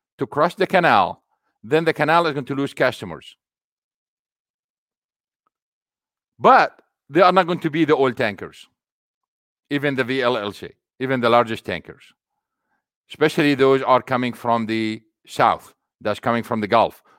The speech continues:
Mostly they are Bahri, the company that, uh, uh, basically, um, ship the, uh, Aramco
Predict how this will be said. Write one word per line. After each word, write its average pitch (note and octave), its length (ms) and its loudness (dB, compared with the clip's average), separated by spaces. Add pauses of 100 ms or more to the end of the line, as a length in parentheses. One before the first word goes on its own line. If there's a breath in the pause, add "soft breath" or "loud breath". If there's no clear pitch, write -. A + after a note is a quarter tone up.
(120)
Mostly A2+ 380 -2
they G#2+ 120 -2
are G#2 180 0
Bahri, A#2 480 -2 (120)
the F#2+ 100 -10
company G#2+ 420 -2
that, G2 320 0 (420 soft breath)
uh, - 60 -8
uh, F#2+ 720 -2
basically, G2+ 720 -4
um, F2 500 -6 (640)
ship G#2+ 380 0
the, G2+ 440 2
uh, F#2 280 0
Aramco G#2 600 2